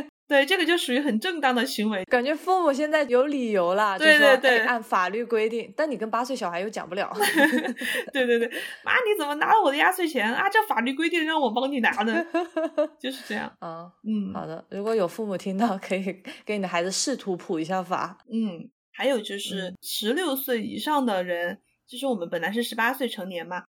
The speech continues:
Speaker 2: 十六岁以上，但是他可以自己去有劳动能力，他自己能打工赚钱养活自己，这样也可以视为是一个完全民事行为能力人。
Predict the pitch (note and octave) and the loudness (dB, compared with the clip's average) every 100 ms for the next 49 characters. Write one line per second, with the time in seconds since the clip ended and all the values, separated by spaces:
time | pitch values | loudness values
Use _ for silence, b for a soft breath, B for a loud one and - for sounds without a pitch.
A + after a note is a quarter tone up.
0 | _ - - C#4 E4 C#4+ C4+ G3 G#3+ C4 | _ -10 -4 -2 -2 -2 -4 -4 0 0
1 | A3 A#3+ B3 A#3+ B3+ C#4 - - A3 A3+ | 2 0 -2 -4 -2 -2 -4 -6 -4 -4
2 | G3+ C4 A#3 - - - - - G3 F#3 | -8 -8 -8 -10 -16 -16 -14 -10 -8 -8
3 | - - G3+ F3+ F#3 C#4 B3 G3 A#3+ A3+ | -12 -6 -2 2 0 0 -4 -4 -4 -4
4 | - B3 C#4 A3+ G3+ G3+ G#3+ G#3 G#3+ A#3 | -4 -4 -4 -6 -6 -4 -4 -4 -4 -2
5 | A3 G#3 F#3 E3+ G3 A3+ B3 - - C4+ | -2 -2 -2 -4 -6 -10 -10 -14 -4 0
6 | C4 G#3 E3 - B3 - - E4+ C4 F#3+ | 0 0 -4 -6 -6 -2 -2 -2 -2 -2
7 | F3 - G3 F#3 G3 F#3+ F3 G#3 G3 F#3 | -2 -6 -8 -6 -6 -4 -6 -8 -10 -12
8 | F3+ F#3 F#3 F3+ F3 E3+ F3 E3+ D#3 | -12 -10 -10 -10 -12 -12 -10 -12 -14